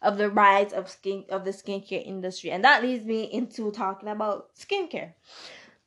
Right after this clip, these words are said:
Skincare is obviously dominating right now. People have started to pay attention to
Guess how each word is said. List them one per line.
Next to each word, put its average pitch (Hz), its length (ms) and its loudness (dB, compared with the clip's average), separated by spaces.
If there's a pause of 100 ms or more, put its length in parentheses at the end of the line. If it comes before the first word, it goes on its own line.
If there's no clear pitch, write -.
(760)
Skincare 381 680 6
is - 160 -12
obviously 233 540 4
dominating 202 560 0
right 220 220 -4
now. 196 160 -2
People 277 580 -2 (140)
have - 280 -10
started 220 540 0
to 208 80 2
pay 202 340 -4
attention 202 800 -8
to 240 380 -6